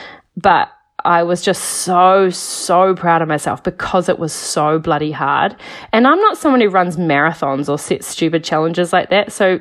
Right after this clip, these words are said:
for me, this is like, was like that, <laughs> you know, where I was like, "I'm in it by myself and I've gotta get through this." And I did it,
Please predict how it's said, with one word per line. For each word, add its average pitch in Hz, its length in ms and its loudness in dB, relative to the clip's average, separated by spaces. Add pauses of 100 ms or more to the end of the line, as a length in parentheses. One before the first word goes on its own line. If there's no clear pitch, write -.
(100)
for - 140 -2
me, 214 340 2
this 170 220 2
is 208 160 2
like, 160 420 2
was 190 240 2
like 165 320 2
that, 294 640 2
<laughs> - 40 2
you - 160 6
know, 247 520 2 (400)
where 208 140 2
I 185 60 4
was 196 160 0
like, 175 240 0
"I'm 190 320 2
in 196 180 0
it - 180 -2 (200)
by 180 200 2
myself 175 540 0
and 165 120 -2
I've 156 180 -2
gotta 165 200 2
get 160 240 -2
through 160 280 2
this." - 400 -4
And 156 180 0
I 147 100 -2
did 151 200 0
it, 330 200 2